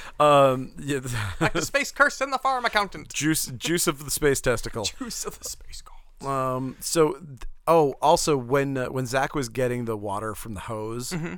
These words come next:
Speaker 1: this was when that scene where the wife is, like, greasing up her legs.
Speaker 2: Oh, d-, so weird and out of place.
Speaker 1: Yeah.
Speaker 2: It's just like, "Oh, let's get," th-, but there wasn't even any nudity. It's just like, I wonder almost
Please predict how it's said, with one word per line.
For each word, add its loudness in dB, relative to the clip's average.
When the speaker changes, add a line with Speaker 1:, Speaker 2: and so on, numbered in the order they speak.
Speaker 1:
this -2
was -2
when 0
that -4
scene -4
where -2
the -4
wife 0
is, -4
like, -4
greasing -2
up -2
her 0
legs. -6
Speaker 2:
Oh, -6
d-, -18
so -6
weird -6
and -12
out -6
of -10
place. -8
Speaker 1:
Yeah. -12
Speaker 2:
It's -12
just -14
like, -8
"Oh, 2
let's -4
get," -8
th-, -20
but -6
there -4
wasn't -6
even -8
any -10
nudity. -10
It's -16
just -10
like, -16
I 2
wonder 0
almost -2